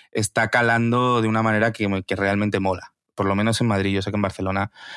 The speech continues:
en esas cosas siempre estáis un poquito más, más adelantados, pero molaba ver cómo la gente se preparaba un poco para ir, iba como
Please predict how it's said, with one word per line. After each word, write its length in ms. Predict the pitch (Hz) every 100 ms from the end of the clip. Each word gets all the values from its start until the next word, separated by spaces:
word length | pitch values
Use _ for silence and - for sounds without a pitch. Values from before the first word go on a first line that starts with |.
| -
en 80 | 110
esas 200 | 101 92
cosas 240 | 104 104
siempre 180 | 104 101
estáis 240 | 98 104
un 60 | 101
poquito 300 | 101 95 98
más, 360 | 98 98 - -
más 360 | 98 98 98 98
adelantados, 560 | 101 98 95 101 123 - - - -
pero 160 | 104
molaba 320 | 98 104 110
ver 160 | 110 107
cómo 240 | 101 101
la 80 | 98
gente 300 | - 101 104
se 300 | - 98 95
preparaba 460 | 101 101 98 101 101
un 60 |
poco 200 | 98 95
para 240 | 92 92 101
ir, 340 | 139 135 131
iba 180 | 117 104
como 400 | 101 101 98